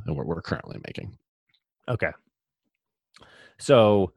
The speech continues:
Speaker 2: and, and Tropical was originally slated to have, to launch when?
Speaker 1: S-, s-, this summer. We were hoping for, we were hoping to get, like, the summer grilling, so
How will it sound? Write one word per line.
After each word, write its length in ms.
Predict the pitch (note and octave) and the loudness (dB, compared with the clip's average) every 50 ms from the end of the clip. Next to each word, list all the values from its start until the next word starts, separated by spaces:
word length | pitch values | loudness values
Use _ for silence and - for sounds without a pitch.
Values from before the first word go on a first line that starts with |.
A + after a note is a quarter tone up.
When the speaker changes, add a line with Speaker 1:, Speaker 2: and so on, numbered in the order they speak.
| _ _ _ _ _ _ _ _ _ _ _ | _ _ _ _ _ _ _ _ _ _ _
Speaker 2:
and, 240 | - D#3+ D3 C#3 - | 6 6 6 6 4
and 140 | C#3 B2+ G#2+ | 4 2 4
Tropical 460 | - - C3 C3 - - B2+ A#2+ A2 | 6 6 4 4 4 4 4 6 6
was 160 | G#2 G2+ - | 6 4 2
originally 680 | G2 F2+ E2 F#2 A2+ B2+ B2 G2 A#2 G#2+ G2+ F#2+ F2+ E2+ | 0 0 2 4 6 6 6 6 4 2 2 2 -2 -4
slated 680 | - - - - G#2 F#2+ F#2 F2 F2+ F2 E2+ D#2 D#2 - _ _ _ - | -6 -8 -6 -2 0 0 0 0 -2 -2 -4 -4 -8 -12 _ _ _ -6
to 340 | - - G#2 F#2 F2 F2 E2 | -2 0 2 2 2 0 0
have, 320 | - G2 F2+ E2+ E2+ F2 - - | 0 0 0 0 0 -2 -6 -6
to 180 | - A#2+ G#2 F2+ | -4 -2 0 2
launch 360 | F#2 F2+ E2+ E2 E2+ - - | 4 2 2 2 -2 -4 -4
when? 420 | G2 E2+ E2 D2+ - - G#2 F2+ - _ _ _ _ _ _ _ _ _ _ _ _ _ _ _ - - - - - - - - - - - - - _ _ - _ _ _ _ _ _ _ _ _ _ _ _ _ _ _ - - - _ _ _ _ _ _ _ | -4 -2 -2 -4 -4 -8 -12 -16 -18 _ _ _ _ _ _ _ _ _ _ _ _ _ _ _ -14 -14 -14 -16 -18 -18 -18 -18 -18 -20 -20 -20 -20 _ _ -20 _ _ _ _ _ _ _ _ _ _ _ _ _ _ _ -20 -20 -20 _ _ _ _ _ _ _
Speaker 1:
S-, 540 | - - - - - - - - - - - - - - - | -6 -4 -2 0 0 0 0 0 -2 -2 -4 -6 -10 -16 -12
s-, 420 | - - - - - - - - - - | -8 -6 -4 -4 -4 -4 -6 -6 -4 -2
this 140 | G#2+ G#2 - | -2 0 0
summer. 580 | - - - F2 E2+ E2+ E2 E2 E2+ F2 E2+ - - | 0 0 0 -2 -4 -4 -6 -8 -8 -8 -10 -4 0
We 120 | F#2 F#2+ | 4 4
were 80 | F#2+ F#2 | 6 6
hoping 340 | G2 G2 F#2 - F#2+ F2+ E2+ | 6 4 4 4 2 0 0
for, 480 | - - E2+ D#2+ E2 E2 E2 E2+ E2 - - _ _ | 0 0 2 2 2 0 0 -4 -6 -10 -16 _ _
we 120 | - G2 G2 | 2 6 6
were 40 | |
hoping 180 | A2+ G#2+ F2 G2 | 8 6 6 4
to 60 | F#2+ | 2
get, 180 | F2+ F#2+ F#2 C2+ | 4 2 2 2
like, 140 | E2 D#2 - | 0 -4 -4
the 80 | F2 | -4
summer 300 | - - F2+ E2+ E2+ E2+ | -2 0 0 0 0 -2
grilling, 440 | E2 - E2 D#2+ D#2 D#2 E2 F#2+ G2+ | -4 -4 -4 -2 -2 -2 -2 -4 -4
so 420 | G2 - - D#2 D2+ C#2+ D#2 - | -4 -2 -2 0 0 -2 -4 -8